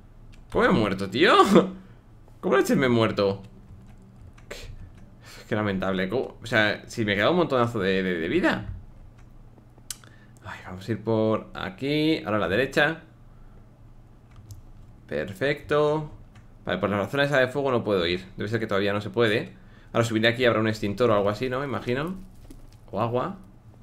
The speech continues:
Dice, habitación de almacenamiento.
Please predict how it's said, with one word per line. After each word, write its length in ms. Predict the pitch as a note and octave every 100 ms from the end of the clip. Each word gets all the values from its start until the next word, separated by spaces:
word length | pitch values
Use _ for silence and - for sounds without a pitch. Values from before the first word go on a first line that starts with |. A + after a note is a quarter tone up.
| - - - - - - - - - - - - - -
Dice, 400 | A2 - F#2+ F#2
habitación 420 | F#2 F#2+ G#2+ A2+
de 180 | A#2 G#2
almacenamiento. 840 | G2 F#2+ G2+ G2+ B2 C#3+ E3 F#3+